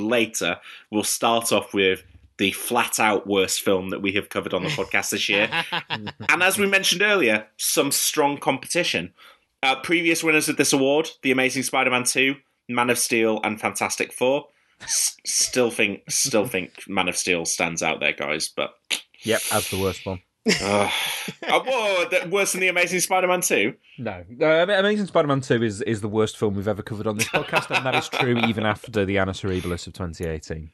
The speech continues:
Speaker 1: Well, let's go through the nominees. We nominated X-Men: The Last Stand, Batman Forever, Spawn, Green Lantern, and Generation X. Now, I would,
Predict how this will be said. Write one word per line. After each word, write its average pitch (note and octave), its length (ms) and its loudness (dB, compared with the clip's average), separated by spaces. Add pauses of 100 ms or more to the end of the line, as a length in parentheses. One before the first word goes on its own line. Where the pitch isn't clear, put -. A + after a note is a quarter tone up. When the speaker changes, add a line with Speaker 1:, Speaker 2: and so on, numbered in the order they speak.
(160)
Speaker 1:
Well, A2+ 320 0 (400)
let's C#3 240 2
go C#3+ 160 4
through C3+ 220 2
the B2 80 2
nominees. G#2 540 2
We D3+ 180 2
nominated B2 680 2 (100)
X-Men: D3+ 420 0
The C3+ 80 2
Last B2 220 2
Stand, F3 460 -2 (480)
Batman D#3 360 0
Forever, A#2+ 500 2 (760)
Spawn, C3 800 2 (340)
Green C3+ 280 0
Lantern, A#2 600 2 (100)
and G2+ 220 0
Generation G2 600 0
X. - 420 -6 (1500)
Now, D#3 240 4
I E3+ 240 4
would, F#3+ 220 2